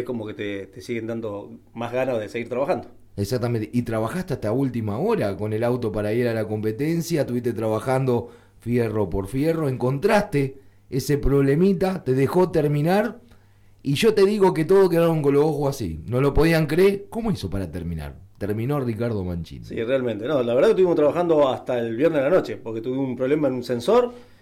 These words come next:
Speaker 1: tuvimos que sacar la caja, los chicos sacaron la caja, la verdad que laburaron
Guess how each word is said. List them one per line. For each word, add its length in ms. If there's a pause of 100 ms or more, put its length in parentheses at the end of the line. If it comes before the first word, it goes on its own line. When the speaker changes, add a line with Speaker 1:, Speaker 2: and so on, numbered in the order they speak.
(140)
Speaker 1:
tuvimos 240
que 40
sacar 160
la 140
caja, 260
los 120
chicos 220
sacaron 280
la 140
caja, 240
la 80
verdad 180
que 60
laburaron 480